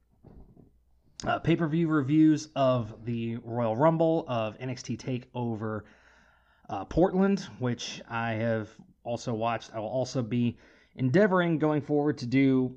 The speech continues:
podcasts reviewing Raw, SmackDown, N X T, A E W. Um, I won't be doing N W A Power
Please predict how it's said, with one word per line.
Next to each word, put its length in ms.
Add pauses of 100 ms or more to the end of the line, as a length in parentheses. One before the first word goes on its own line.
podcasts 640
reviewing 460
Raw, 440
SmackDown, 800
N 120
X 160
T, 280
A 60
E 200
W. 540 (460)
Um, 340
I 80
won't 200
be 80
doing 240
N 100
W 300
A 60
Power 600